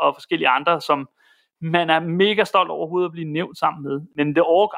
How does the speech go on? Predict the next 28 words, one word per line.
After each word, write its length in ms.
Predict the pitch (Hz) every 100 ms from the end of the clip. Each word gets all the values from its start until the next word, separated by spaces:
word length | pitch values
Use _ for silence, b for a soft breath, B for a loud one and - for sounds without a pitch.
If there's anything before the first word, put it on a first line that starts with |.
| 175
arbejder 220 | 190 185
også 220 | 143 165
med 80 | 190
transparens 680 | - 156 - 131 151 - -
og 220 | 127 143
har 160 | 139 135
været 260 | 139 131
en 180 | 131 135
virksomhed, 320 | 151 160 170
som 180 | 147 151
vi 60 | 147
har, 260 | 156 131 b b b _
også 140 | - 165
har 60 | -
brugt 260 | 190 196
meget 340 | - 127 147 185
for 80 | 143
inspiration 500 | 135 - 131 196 - _
i 80 | 165
forhold 200 | 143 151
til, 140 | 156 151
hvordan 220 | 139 139
vi 60 | 160
kan 100 | 123
arbejde 240 | 135 139
med 60 | 139
det 80 |
transparente. 520 | - 131 - 120 -